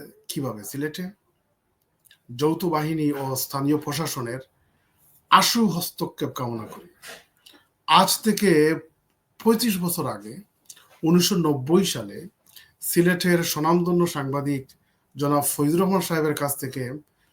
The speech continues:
সিলেটের উত্তর বালুচরে সাড়ে সাত ডিসিমেলের একটা প্লট আমি ক্রয় করি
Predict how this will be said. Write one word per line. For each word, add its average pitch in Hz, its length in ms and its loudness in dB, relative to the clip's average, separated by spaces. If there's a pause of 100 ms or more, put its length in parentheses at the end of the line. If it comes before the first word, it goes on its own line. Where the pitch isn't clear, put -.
(420)
সিলেটের 170 520 2 (260)
উত্তর 190 400 0
বালুচরে 139 560 -2
সাড়ে 165 640 0
সাত 143 460 -2 (640)
ডিসিমেলের 147 520 -2
একটা 135 220 -6
প্লট 135 380 -6
আমি 139 360 -4
ক্রয় 113 180 -8
করি - 240 -16